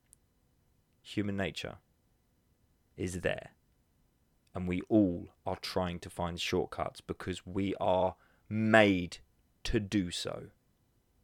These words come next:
But there are some things in life that finding shortcuts means you don't achieve. Find a shortcut to parenting, you either get a shit kid or you don't get the actual reward of feeling good, because I did that.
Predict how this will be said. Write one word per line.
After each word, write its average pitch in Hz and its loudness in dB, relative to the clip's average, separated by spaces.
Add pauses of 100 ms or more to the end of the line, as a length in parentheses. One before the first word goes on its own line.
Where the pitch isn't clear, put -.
(760)
But 104 0
there 107 6
are 110 6
some 117 0
things 101 -2
in 95 -2
life 98 0
that 76 -4
finding 98 0
shortcuts - -2 (540)
means 107 4
you 107 2
don't 107 6
achieve. 113 -4 (560)
Find 98 0
a 95 -2
shortcut - 2
to - -14
parenting, 117 0 (200)
you 98 -2
either 98 0
get 90 2
a 92 2
shit - 0
kid 123 2 (160)
or 104 2
you 101 0
don't 101 0
get 98 2
the 98 0
actual 95 -2
reward 98 4
of 90 -4 (460)
feeling 107 10
good, 110 8
because 101 0
I 104 6
did 107 0
that. 67 -6